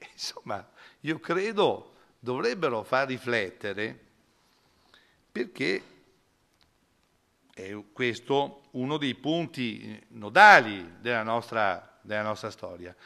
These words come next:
La sinistra ha perfino perso le elezioni su questi temi,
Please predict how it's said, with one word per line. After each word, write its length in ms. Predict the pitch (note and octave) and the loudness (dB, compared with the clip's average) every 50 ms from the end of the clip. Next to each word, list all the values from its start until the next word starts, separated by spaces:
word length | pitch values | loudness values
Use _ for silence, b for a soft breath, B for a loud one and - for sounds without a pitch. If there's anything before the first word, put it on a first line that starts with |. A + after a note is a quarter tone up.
| B B B | B B B
La 120 | D#3 F3 | -2 0
sinistra 460 | F3+ - B3 B3 B3 G#3+ D#3+ - E3+ | 0 -2 -2 -2 -2 -2 0 0 -2
ha 20 | D#3+ | -2
perfino 400 | - C#3 - - C4 C#4 A3+ - | -2 -4 -6 -4 -4 -4 -4 -2
perso 340 | - B3+ B3+ G#3+ - - | 0 0 0 0 -2 -4
le 140 | A#3 A3+ A3 | -4 -2 -2
elezioni 840 | A3 G3+ G3 F#3 - - - A#3+ C4+ C#4 C4 A3+ E3 A#2 F#2 E2+ E2 E2 _ _ b b b b b b b b | -2 -2 -2 -4 -4 -4 -2 0 2 2 2 0 -2 -4 -8 -12 -16 -20 _ _ b b b b b b b b
su 200 | - - - G2+ | -20 -20 -20 -14
questi 340 | - A2 G2 - - - F2+ | -10 -10 -10 -10 -12 -18 -18
temi, 420 | - - E3+ - G2 E2+ D#2+ - | -18 -18 -18 -18 -20 -20 -20 -20